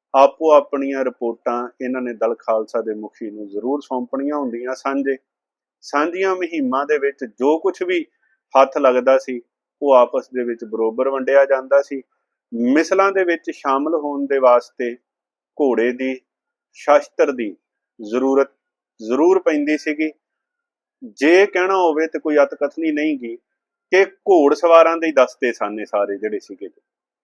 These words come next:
ਉਹਨਾਂ ਵੇਲਿਆਂ ਦੇ ਅੰਦਰ। ਫਿਰ ਕੋਈ ਵੀ ਮਿਸਲ ਦਾ ਸਿਪਾਹੀ ਕਿਸੇ ਵੀ ਮਿਸਲ ਦੇ ਵਿੱਚ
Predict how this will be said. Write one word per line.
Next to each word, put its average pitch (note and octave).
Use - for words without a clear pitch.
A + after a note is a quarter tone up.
ਉਹਨਾਂ F3+
ਵੇਲਿਆਂ B2+
ਦੇ G#2
ਅੰਦਰ। F#2+
ਫਿਰ F3
ਕੋਈ A3
ਵੀ G3+
ਮਿਸਲ D3+
ਦਾ C#3
ਸਿਪਾਹੀ C3+
ਕਿਸੇ A3
ਵੀ A3+
ਮਿਸਲ D3+
ਦੇ B2+
ਵਿੱਚ G#2